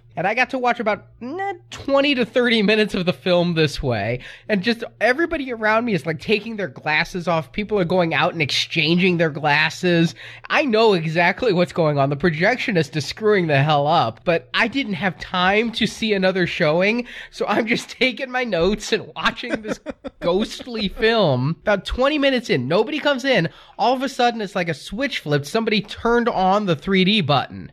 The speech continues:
And I'm like, "Okay, good. Now I can see the rest of the film without having to squint." And then they hit the rewind button, and I just see the entire twenty minutes play backwards. <laughs>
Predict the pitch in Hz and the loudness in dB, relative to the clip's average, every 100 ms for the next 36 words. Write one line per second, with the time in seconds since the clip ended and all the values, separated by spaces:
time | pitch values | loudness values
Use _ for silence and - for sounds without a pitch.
0 | - 190 226 220 392 - 294 185 214 120 | -2 2 2 2 0 -2 -4 0 0 0
1 | 113 180 180 175 170 151 180 185 220 214 | -4 -4 -4 -4 -6 -4 -4 -4 -4 -6
2 | - 160 147 151 147 147 131 131 131 151 | 0 2 2 0 -2 -2 0 0 0 0
3 | 175 196 - - 156 160 156 156 - - | -2 -6 -10 -8 0 2 2 -2 -12 -6
4 | 147 170 180 175 _ - 185 196 202 165 | -2 2 2 0 _ 0 2 2 0 2
5 | 196 220 185 180 165 160 135 113 113 127 | 0 2 2 2 2 0 0 -4 -10 -4
6 | 151 165 196 233 190 185 - - 220 247 | -2 0 -2 -2 0 -2 -4 -4 0 2
7 | 269 294 294 294 262 302 285 269 262 220 | 2 0 -4 -4 -4 -2 0 2 2 0
8 | - - 247 247 240 208 - 196 147 131 | -4 -6 -4 0 0 0 2 0 2 -2